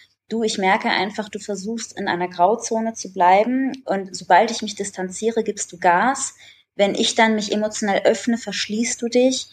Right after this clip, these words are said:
und das tut mir nicht gut. Wir können gerne erstmal irgendwie freundschaftlich weiterschauen, aber aus der Dating-Situation möchte ich jetzt aussteigen,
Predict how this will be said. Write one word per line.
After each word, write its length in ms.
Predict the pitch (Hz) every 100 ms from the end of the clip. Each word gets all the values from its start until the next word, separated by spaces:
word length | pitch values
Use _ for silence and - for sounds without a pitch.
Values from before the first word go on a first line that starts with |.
| - _ -
und 160 | 208 202
das 160 | 196
tut 240 | - 240 226
mir 100 | 202
nicht 220 | 196 -
gut. 360 | 233 262 269
Wir 80 | -
können 220 | - 214
gerne 340 | 196 190 226 220
erstmal 380 | 214 214 208 -
irgendwie 220 | 196 202
freundschaftlich 680 | - 180 202 190 - 180 -
weiterschauen, 600 | 165 165 180 180 180 185
aber 340 | 180 180 -
aus 80 | -
der 120 | 185
Dating-Situation 800 | 185 185 214 214 196 202 - 196
möchte 220 | 185 185
ich 80 | 190
jetzt 200 | 185 -
aussteigen, 720 | 165 208 - 202 208 214 226